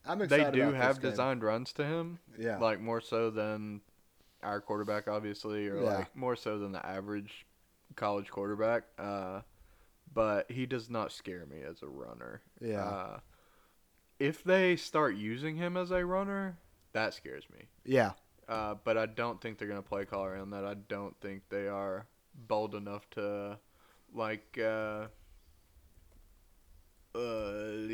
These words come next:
Speaker 2: give the potential for him getting injured, uh, and give him a lot of designed runs.
Speaker 1: Yeah, I, uh,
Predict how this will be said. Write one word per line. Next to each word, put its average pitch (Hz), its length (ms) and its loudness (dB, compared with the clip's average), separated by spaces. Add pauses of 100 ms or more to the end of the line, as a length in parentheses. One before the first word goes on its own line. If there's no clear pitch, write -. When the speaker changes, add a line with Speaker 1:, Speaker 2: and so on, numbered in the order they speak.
(140)
Speaker 2:
give 120 200 -2
the 113 80 -2
potential 110 540 -8
for 107 180 -6
him 104 160 -4
getting 101 260 -6
injured, 98 580 -8 (680)
uh, 98 420 -4 (760)
and 101 260 -6
give 101 160 -6
him 101 140 -8
a 101 80 -6
lot 101 180 -4
of 98 60 -8
designed 104 360 -8
runs. 104 300 -8 (680)
Speaker 1:
Yeah, 110 300 4 (180)
I, 156 440 8
uh, 110 460 6